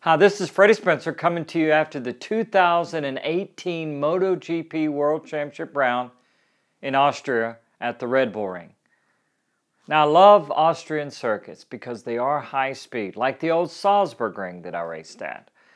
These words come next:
Big sweeping straightaways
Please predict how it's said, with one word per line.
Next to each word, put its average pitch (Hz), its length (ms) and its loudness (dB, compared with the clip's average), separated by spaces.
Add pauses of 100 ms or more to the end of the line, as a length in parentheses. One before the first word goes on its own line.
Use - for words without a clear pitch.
(400)
Big 170 400 0
sweeping 160 960 -4
straightaways 131 1120 -2